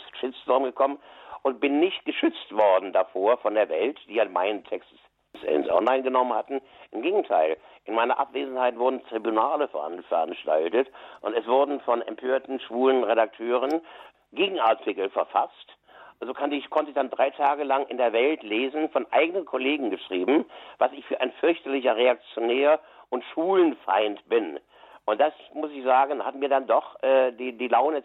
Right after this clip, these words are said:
ziemlich verhagelt, zumal das zusammen mit der ersten, ähm, Abmahnung gleich kam. Also diesmal hatte ich schon nach vierzehn Tagen eine Abmahnung. Da habe ich gespürt und gemerkt, nee, also bei der Welt, die sich so frei gibt und freizügig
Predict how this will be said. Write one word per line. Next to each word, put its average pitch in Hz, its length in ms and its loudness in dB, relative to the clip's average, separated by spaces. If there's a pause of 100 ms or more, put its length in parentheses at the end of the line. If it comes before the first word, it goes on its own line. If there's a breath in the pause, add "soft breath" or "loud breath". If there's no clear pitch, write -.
ziemlich 147 240 -6
verhagelt, 135 520 0 (380 loud breath)
zumal 135 320 0
das 151 180 0 (240)
zusammen 143 380 0
mit 135 100 -8
der 135 160 -2
ersten, 143 480 -2
ähm, 117 680 2
Abmahnung 104 920 2
gleich 90 340 -2
kam. 87 280 0
Also 101 180 0
diesmal 139 320 -2
hatte 131 160 0
ich 135 80 -18
schon 139 180 0
nach 123 180 0
vierzehn - 340 -6
Tagen 123 400 2 (240 soft breath)
eine 127 320 -2
Abmahnung. 117 720 0 (120)
Da 131 120 -2
habe 160 140 -4
ich - 100 -18
gespürt 147 500 -2
und 120 80 -8
gemerkt, 123 480 2 (300 loud breath)
nee, 147 240 0
also 120 240 -4
bei 123 100 -2
der 120 140 2
Welt, 151 260 0 (100)
die 123 100 -14
sich 120 140 -16
so 123 140 -2
frei 127 380 0
gibt 120 340 -10
und 117 140 -8
freizügig 139 640 -4